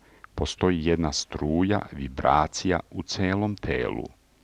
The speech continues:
Jednom kad dostignete to stanje, bol za vas više nije bol,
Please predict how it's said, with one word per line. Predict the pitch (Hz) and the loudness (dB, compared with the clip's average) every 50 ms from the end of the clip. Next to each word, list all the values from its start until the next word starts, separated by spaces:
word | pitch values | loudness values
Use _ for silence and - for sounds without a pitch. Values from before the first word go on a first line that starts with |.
| _ _ _ _ _ - - _ _ _ - | _ _ _ _ _ -20 -20 _ _ _ -12
Jednom | 76 71 76 80 85 104 107 104 104 101 - | -2 2 2 2 4 4 2 2 2 0 -6
kad | - - 78 | -6 -4 0
dostignete | 76 82 78 - - 95 85 71 69 - 76 71 | 2 2 0 2 0 0 0 0 -2 -4 -8 -8
to | - - 85 76 | -2 0 0 0
stanje, | 73 - - - - 73 78 82 87 - _ _ _ _ _ - - - _ _ _ - | 0 -4 -4 -2 -2 0 0 -2 -2 -4 _ _ _ _ _ -20 -20 -20 _ _ _ -8
bol | 90 78 69 80 76 71 78 85 85 78 | -8 -4 0 2 2 4 4 4 2 2
za | - 82 78 | 2 2 2
vas | 73 76 78 82 85 85 - - - - - - - _ - | 6 6 8 8 8 6 4 0 -4 -4 -6 -12 -20 _ -10
više | - 80 73 73 - 90 87 | -4 -2 0 2 2 4 4
nije | 90 95 98 101 101 | 4 4 6 6 4
bol, | 98 92 95 85 - - - | 4 6 4 6 6 4 0